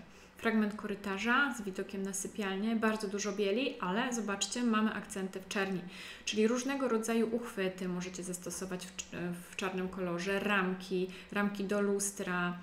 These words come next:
e, krzesła, jakieś detale, które się będą znajdowały we wnętrzu, napisy, czy wykończenie na przykład nóg, też może być w czerni, także możecie się pobawić, e, za pomocą właśnie kolorów i akcentów kolorystycznych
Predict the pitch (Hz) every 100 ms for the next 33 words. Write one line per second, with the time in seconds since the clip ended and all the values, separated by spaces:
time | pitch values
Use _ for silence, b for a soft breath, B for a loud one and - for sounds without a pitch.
0 | - - 190 185 185 - 208 196 - 190
1 | 180 180 202 196 190 - - 180 208 233
2 | 208 190 226 233 214 202 - 208 196 196
3 | 196 190 190 190 190 185 185 190 175 175
4 | 226 208 180 - 190 - 208 226 B B
5 | B B B - - 208 190 196 202 196
6 | 202 190 190 - - 185 196 220 226 330
7 | 311 240 226 233 220 214 - - 226 190
8 | 175 180 190 202 202 233 233 233 220 196
9 | 202 208 196 208 196 180 175 - B B
10 | B B - 185 180 175 175 175 185 185
11 | 196 196 190 196 196 180 185 180 196 175
12 | - 180 208 262 262 - 190 - - 185
13 | 185 220 - 233 226 226 - 233 - 240